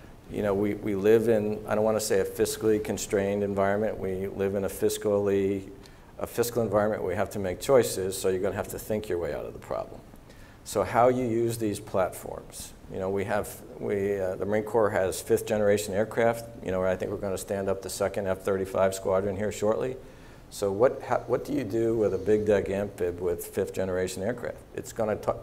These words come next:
it's gonna complicate somebody's targeting, and it's also gonna increase your ability to complicate or to use, uh, maneuver space. Uh, putting himars, uh, on a land base, I mean, you can, you can control, uh,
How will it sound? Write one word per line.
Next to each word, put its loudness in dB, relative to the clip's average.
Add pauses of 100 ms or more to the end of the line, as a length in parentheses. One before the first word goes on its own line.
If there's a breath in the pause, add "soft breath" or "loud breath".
(160)
it's -4
gonna 0
complicate 0 (480 loud breath)
somebody's 2
targeting, 2 (120)
and -4
it's -4
also 2
gonna 0
increase -2
your -2
ability 2
to -4
complicate -2 (580 loud breath)
or 2
to 0
use, -2
uh, 6
maneuver -2
space. -8 (500 loud breath)
Uh, 0
putting 0
himars, 2 (100)
uh, -2
on -2
a 0
land 2
base, 0
I -6
mean, -4
you -2
can, -6
you -4
can -2
control, 2 (200)
uh, -4